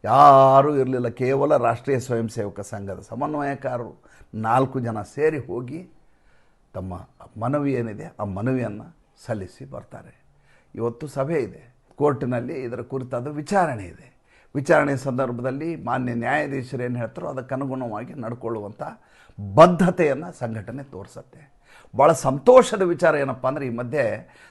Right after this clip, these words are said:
ಧಾರವಾಡದ ಬೆಂಚಿನಲ್ಲಿ ನಡೆದಂಥ ಬೆಳವಣಿಗೆ.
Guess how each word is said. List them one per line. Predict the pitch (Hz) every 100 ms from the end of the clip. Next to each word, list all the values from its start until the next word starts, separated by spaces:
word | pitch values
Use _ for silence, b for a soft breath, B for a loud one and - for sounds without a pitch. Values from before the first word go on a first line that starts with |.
| b
ಧಾರವಾಡದ | 98 135 165 165
ಬೆಂಚಿನಲ್ಲಿ | 147 131 139 127 127 123
ನಡೆದಂಥ | 120 110 104 104 151
ಬೆಳವಣಿಗೆ. | 131 101 110 107 87 - _